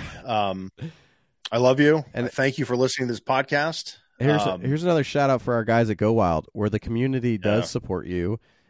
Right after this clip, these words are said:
Speaker 1: And, uh, it's all about ethical hunting and, and doing things
Speaker 2: Yeah.
Speaker 1: the, the right way and, and supporting each other. None of this TikTok crap, the Instagram crap where you just get beaten up on it. So if you haven't been on there, please go check that out.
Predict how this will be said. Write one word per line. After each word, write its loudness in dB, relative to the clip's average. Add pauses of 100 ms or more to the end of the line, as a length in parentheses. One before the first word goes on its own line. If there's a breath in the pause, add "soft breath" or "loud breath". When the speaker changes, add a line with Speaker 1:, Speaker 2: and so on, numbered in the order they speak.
(160)
Speaker 1:
And, -2
uh, 0
it's -6
all 2
about 0 (800)
ethical -4
hunting -2
and, -4
and -8
doing -2
things -4
Speaker 2:
Yeah. 0
Speaker 1:
the, -6
the -4
right -2
way 4
and, 0
and -6 (380 soft breath)
supporting 0
each -4
other. -2
None -2
of 0
this -2
TikTok -4
crap, -2 (280)
the -10
Instagram -4
crap -4
where -8
you -6
just -6
get -4 (220)
beaten -6
up -4
on -4
it. -8
So -4 (400 soft breath)
if -6
you 2
haven't 0
been -2
on 0
there, -2
please -6
go -4
check -8
that -4
out. -4